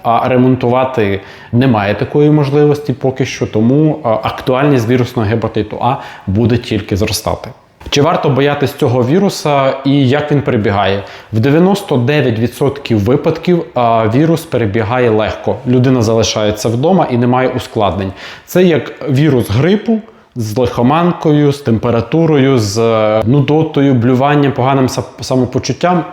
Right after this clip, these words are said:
І деякий відсоток людей може давати жовтушність тіла. Е, і, власне, тоді ми розуміємо, що це враження печінки, і тоді ми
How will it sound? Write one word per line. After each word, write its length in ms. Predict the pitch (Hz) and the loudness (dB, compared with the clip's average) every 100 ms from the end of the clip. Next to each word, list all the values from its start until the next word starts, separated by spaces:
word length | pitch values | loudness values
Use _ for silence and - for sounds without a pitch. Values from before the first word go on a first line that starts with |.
| - | 0
І 280 | 143 139 123 | 2 4 4
деякий 460 | 131 151 143 127 | 2 2 2 0
відсоток 500 | 117 - 135 135 - | 0 -2 -4 -4 -2
людей 280 | 127 156 214 | 0 2 2
може 300 | 135 139 127 | 2 2 0
давати 500 | 110 113 147 - 143 - - - - _ _ | 0 0 0 0 -2 -4 -18 -20 -20 _ _
жовтушність 880 | 123 139 - - 143 - 113 113 - | -2 0 0 0 0 0 -2 -4 -4
тіла. 400 | 185 202 170 165 - - - | 0 2 2 -2 -8 -18 -8
Е, 160 | 110 113 | -4 -2
і, 40 | 123 | 0
власне, 380 | 127 135 - | 0 0 -2
тоді 240 | 117 123 156 | -2 0 2
ми 100 | 143 | 2
розуміємо, 440 | 113 104 127 135 | 2 2 2 2
що 120 | - | -2
це 140 | - 110 | -4 -2
враження 460 | 104 110 90 104 | 0 0 0 -2
печінки, 580 | 98 107 - 170 165 151 | -2 -4 0 0 0 0
і 300 | 143 120 107 | 0 2 2
тоді 260 | 101 107 135 | 2 0 2
ми 220 | 135 120 | 2 0